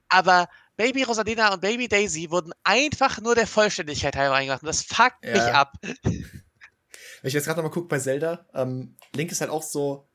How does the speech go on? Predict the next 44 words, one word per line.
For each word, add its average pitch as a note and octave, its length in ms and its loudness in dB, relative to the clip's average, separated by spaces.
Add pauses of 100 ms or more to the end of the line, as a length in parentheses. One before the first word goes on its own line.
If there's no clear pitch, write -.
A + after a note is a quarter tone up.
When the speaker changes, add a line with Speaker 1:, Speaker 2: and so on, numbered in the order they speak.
(460)
Speaker 1:
Der D#3 140 4
hat G#3 120 2
schon C4 160 2
irgendwie G#3+ 380 0
oft G#3 140 2
so A3 80 -4
eine G3+ 100 -6
versteckte G3 400 -2
Persönlichkeit, F3+ 600 -2
jetzt F#3 160 -4
zum E3+ 100 -8
Beispiel E3+ 240 -2
in D3 60 -14
B D#3 100 0
O E3 40 0
T D3+ 180 -8
W, F3 280 0
Speaker 2:
Ja, C#3+ 320 6
Speaker 1:
äh, - 60 -8
Speaker 2:
B C3+ 100 -2
O C3 40 0
T C3 100 -8
W C3+ 80 4
am C3 40 4
Speaker 1:
äh, - 40 0
Speaker 2:
meisten B2+ 240 -4
Speaker 1:
weißt D#3 240 4
du F3+ 80 4
ja F3 80 6
Speaker 2:
wahrscheinlich E3 180 4
Speaker 1:
wegen D3+ 120 2
Speaker 2:
sogar, B2+ 80 -12
ne? - 20 -14
Speaker 1:
dem, - 40 -20
weißt, C#3+ 320 2
weißt C#3 200 2
du D3+ 60 -4
ja C#3+ 140 4
wegen C3 180 0
dem B2 120 -2
Eisberg D#3+ 520 0
<laughs> - 160 2
sehr C#3+ 360 2
gut E3 300 -8